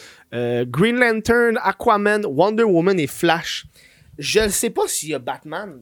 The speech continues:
Euh, laisse-moi, euh, laisse-moi regarder, là. Ça, c'est des, évidemment, c'est une copie, là. C'est pas l'original, là. Je t'ouvrirais, ça serait l'original, je t'ouvrirais pas ça de même devant, euh, on m'en colle ici. Euh, je pense pas qu'il y avait Batman pis Superman dans l'équipe.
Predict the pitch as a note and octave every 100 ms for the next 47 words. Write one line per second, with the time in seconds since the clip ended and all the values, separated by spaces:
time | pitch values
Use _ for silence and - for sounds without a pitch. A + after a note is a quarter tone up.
0 | A#2+ C3 D3+ G3+ C4+ E3 A#2 A#2+ A#2 A2+
1 | - - G3+ F3 F#2 F#3+ F#3 _ _ _
2 | _ - - E3 D#3 C3+ D3 C#3+ D3+ F3+
3 | F#3+ - C3 - C#3 - G#3 G3 - -
4 | D#3+ C3+ C#3 D3 G3+ G3 G3+ _ _ _
5 | _ _ _ _ F3 D3 E3 E3 - -
6 | - E3+ G#3+ F3+ F3 G3 G3 F3+ D3 D#3+
7 | C#3 D3+ F#3+ F3 F3+ D3+ D3+ F3 F3 D3+
8 | D3 D3 C#3+ C3+ B2+ B2 _ _ _ A#2
9 | B2+ B2+ C#3 A#2+ G#3 - _ - - _
10 | _ - F3+ F3+ _ _ - _ - -
11 | C4 D#4+ D4+ - E4 G4 D3+ D3+ D3 E3+
12 | E3 F3+ A3+ G3 - G#3 - G3 F3+ E3+
13 | G#3 F3 F3+ D#3+ B2+ F3